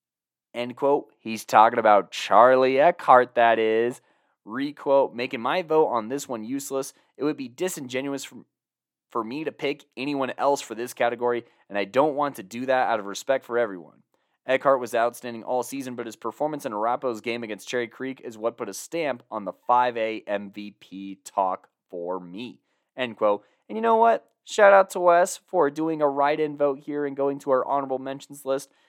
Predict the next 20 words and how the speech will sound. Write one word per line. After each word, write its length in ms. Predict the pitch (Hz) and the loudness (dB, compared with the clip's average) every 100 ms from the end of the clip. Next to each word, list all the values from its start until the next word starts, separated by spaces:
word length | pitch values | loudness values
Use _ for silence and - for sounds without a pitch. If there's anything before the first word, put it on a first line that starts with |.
| _ - | _ -10
You 60 | 131 | -2
know, 280 | 135 131 _ _ - | -2 -2 _ _ -4
I 140 | 131 | -2
would 300 | 143 156 165 | -2 -2 -2
like 240 | 160 160 156 | 0 0 0
to 100 | - | 2
argue 300 | 156 156 147 | 2 2 -4
for 220 | 156 151 | 0 0
him, 100 | 147 | 0
and 260 | 123 120 - | -6 -8 -8
M 180 | 147 156 | -8 -8
V 140 | 135 | -14
P 240 | 123 139 135 | -16 -14 -10
was, 360 | 123 120 110 - | -4 -4 -6 -14
I 60 | |
mean, 220 | 117 110 - - | -12 -14 -16 -10
as 280 | 127 151 120 | -6 -6 -2
it 60 | |
always 380 | 107 120 107 104 | 0 0 -4 -10
is, 300 | 104 98 - | -12 -14 -18